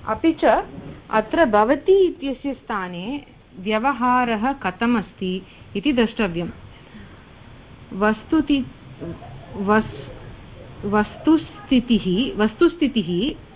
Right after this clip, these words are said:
अन्या, व्यवहारः अन्यः। अस्माकम् अवधानम् अत्र नास्ति यत् अवधिः भवति न वा। अस्माकम् अवधानम् अत्र नास्ति यत् अवधिः भवति न वा,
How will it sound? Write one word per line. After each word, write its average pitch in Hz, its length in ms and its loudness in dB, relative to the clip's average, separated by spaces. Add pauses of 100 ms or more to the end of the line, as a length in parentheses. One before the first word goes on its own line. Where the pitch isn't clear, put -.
(140)
अन्या, 214 480 4 (160)
व्यवहारः 226 680 0
अन्यः। 190 600 -2 (1000)
अस्माकम् 202 760 0
अवधानम् 214 960 2 (960)
अत्र 247 320 2
नास्ति 220 720 2
यत् 185 220 -2
अवधिः 208 800 2
भवति 214 400 0
न 294 120 4
वा। 202 240 -2 (540)
अस्माकम् 220 520 0
अवधानम् 233 520 4
अत्र 208 240 0
नास्ति 190 680 2
यत् - 120 -6
अवधिः 214 520 2
भवति 208 420 2
न 220 80 4
वा, 170 320 -2